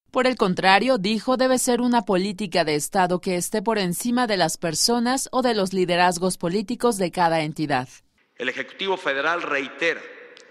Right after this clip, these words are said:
Speaker 2: la urgencia de concretar esta reforma para avanzar hacia un sistema policial que esté a la altura de los retos de nuestro tiempo. Asimismo,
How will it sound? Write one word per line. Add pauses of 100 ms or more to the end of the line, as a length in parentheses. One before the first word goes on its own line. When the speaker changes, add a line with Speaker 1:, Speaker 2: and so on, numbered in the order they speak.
(300)
Speaker 2:
la
urgencia
de
concretar
esta
reforma (600)
para
avanzar
hacia
un
sistema
policial
que
esté
a
la
altura
de
los
retos (280)
de
nuestro
tiempo. (880)
Asimismo,